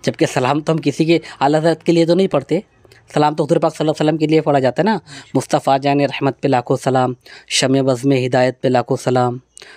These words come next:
जिस सुहानी घड़ी चमका तैयबा का चाँद, उस दिल अफरोज़ साद पे लाखों सलाम। तो मसला यह है कि सरकार आला हज़रत ने जो सलाम लिखे वो वहाँ ना पढ़ा जाए,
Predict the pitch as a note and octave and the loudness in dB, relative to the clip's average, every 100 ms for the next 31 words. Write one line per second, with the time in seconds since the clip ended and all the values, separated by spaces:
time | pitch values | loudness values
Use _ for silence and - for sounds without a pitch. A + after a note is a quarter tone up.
0 | - C#3+ C#3+ - C3+ C#3 C#3+ C3+ C3+ C#3 | -4 -2 0 0 2 2 0 0 0 0
1 | - C3 B2+ C3 B2+ B2+ B2+ B2+ B2+ B2+ | 0 -2 -2 0 0 0 0 0 -2 -2
2 | A#2+ C3 _ _ _ _ C#3 B2+ C#3+ C#3 | -2 -6 _ _ _ _ -4 0 2 2
3 | - C#3 C3+ - C3 B2+ C3 B2 A#2 A#2+ | 0 -2 -2 0 0 0 0 0 -2 -4
4 | B2 A#2+ C3 _ _ - - - - _ | -4 -4 -6 _ _ -20 -20 -20 -20 _
5 | D#3 D3 - E3 E3 E3+ F3 E3+ E3 - | 2 2 2 2 4 2 2 0 -4 -2
6 | C#3+ - E3 D3+ D#3 C#3 C3 C#3+ - C#3 | -2 0 2 2 2 0 0 -2 0 -2
7 | C3 - B2+ B2+ A#2+ - C#3 C#3 C3 B2+ | -2 0 0 0 -2 0 0 2 0 0
8 | A#2+ B2 B2+ C3+ C#3+ D3+ F3+ | 0 0 2 2 2 0 -2